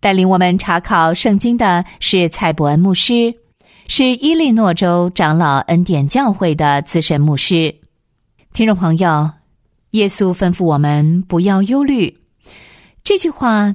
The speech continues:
就像有人不断地提醒我们，别向左面望。听得多了，很自然的，我们就望向左面。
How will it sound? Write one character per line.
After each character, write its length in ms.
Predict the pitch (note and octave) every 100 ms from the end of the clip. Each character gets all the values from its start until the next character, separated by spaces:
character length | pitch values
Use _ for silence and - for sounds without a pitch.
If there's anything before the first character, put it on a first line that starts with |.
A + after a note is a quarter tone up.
| -
就 140 | G#3+
像 220 | G#3 G3
有 100 | E3+
人 160 | D#3 E3+
不 100 | F3
断 220 | F#3 F3
地 100 | E3
提 200 | D#3 E3+
醒 200 | - E3+
我 140 | E3
们， 460 | C#3+ C#3+ C#3 C#3+ F3 - _ _ -
别 200 | G3+ F3+
向 460 | F#3+ A#3 F#3+ E3+ F3
左 320 | - D#3+ A#2+
面 320 | A#3 C#4+ F#3+
望。 360 | F#3 C3 - _ _ _ _ _ _ _ _ _ _ _ -
听 200 | A3+ A3+
得 140 | G#3
多 220 | E3+ A3 A#3+
了， 380 | A3 F3+ F3+ - - -
很 220 | C#4 B3+
自 160 | G4+
然 240 | E4 F#3 E3
的， 300 | F#3 D#3 E3+ _ _ -
我 100 | B3+
们 80 | B3
就 140 | C#4+
望 300 | D4 F4+ E4
向 240 | G#3+ G3+ D#3
左 200 | D#3+ B2
面。 420 | D#3+ G3+ D#3 E3